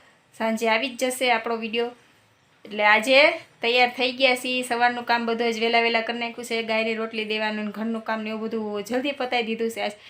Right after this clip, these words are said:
કારણ કે આજ વહેલા બાલ મંદિર મારે જાવું છે. આજે એક, અ, બીજું ઈ લગ્નમાંય જવાનું છે, એટલે કે મારા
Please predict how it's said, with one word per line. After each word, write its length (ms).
કારણ 160
કે 100
આજ 140
વહેલા 320
બાલ 220
મંદિર 240
મારે 220
જાવું 320
છે. 220
આજે 240
એક, 260
અ, 240
બીજું 320
ઈ 100
લગ્નમાંય 500
જવાનું 480
છે, 100
એટલે 340
કે 240
મારા 560